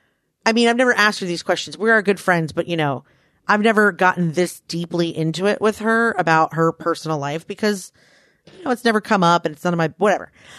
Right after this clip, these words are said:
But what I'm saying is I also don't have a podcast that would allow me the opportunity to grill her about this either.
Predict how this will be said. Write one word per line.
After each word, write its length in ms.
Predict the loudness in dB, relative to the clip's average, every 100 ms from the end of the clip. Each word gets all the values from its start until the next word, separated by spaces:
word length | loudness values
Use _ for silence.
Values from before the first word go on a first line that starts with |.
| -6 0
But 80 |
what 80 | 2
I'm 80 | 0
saying 320 | 0 0 2
is 280 | 2 0 0
I 120 | 2 2
also 180 | 4
don't 100 | 2
have 120 | 2 2
a 60 |
podcast 560 | 2 0 0 -2 -2 0
that 140 | -2
would 100 | 0
allow 280 | 0 2 2
me 100 | 0
the 140 | -2 -4
opportunity 680 | -4 -8 -4 -4 -2 -6 -4
to 180 | -6
grill 480 | -6 0 4 4 4
her 340 | 2 -2 -2 -6
about 360 | -2 -2 -2 -4
this 240 | -4 -4
either. 540 | -4 -2 -4 -8 -10